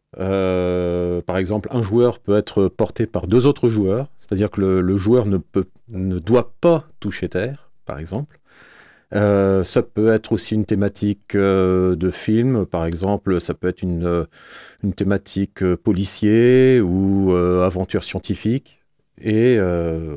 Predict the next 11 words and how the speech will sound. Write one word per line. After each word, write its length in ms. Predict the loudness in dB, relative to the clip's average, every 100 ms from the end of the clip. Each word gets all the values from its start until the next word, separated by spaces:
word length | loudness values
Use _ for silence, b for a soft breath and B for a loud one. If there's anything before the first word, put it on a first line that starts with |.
| -8
on 100 | -6
construit 640 | -6 -6 -6 -2 0 -2
clairement, 800 | -2 -2 0 0 2 2 2 2
euh, 520 | 2 2 0 -2 -4 -8 b b b -4
autour 400 | -4 -2 -4 -2
de, 800 | -2 -2 -2 -4 -8 -12 -14 -12
de 120 | -10
cette 200 | -10 -8
thématique, 460 | -6 -8 -6 -8 -8 -20 -10
on, 340 | -6 -4 -6 -10 _ -4
avec, 540 | -2 0 -2 -8 -20